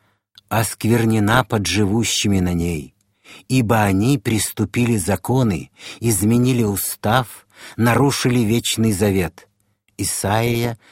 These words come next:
глава двадцать четвертая, стих пятый. Эта церковь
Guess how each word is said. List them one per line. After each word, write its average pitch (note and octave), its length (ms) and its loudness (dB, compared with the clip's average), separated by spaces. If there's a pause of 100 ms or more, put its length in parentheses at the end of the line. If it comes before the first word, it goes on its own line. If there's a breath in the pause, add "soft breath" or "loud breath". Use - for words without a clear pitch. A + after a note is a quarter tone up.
глава G2 340 0
двадцать F#2 340 -4
четвертая, G#2+ 600 -6
стих - 340 -10
пятый. - 440 -10 (840 soft breath)
Эта C3 320 0
церковь - 760 -2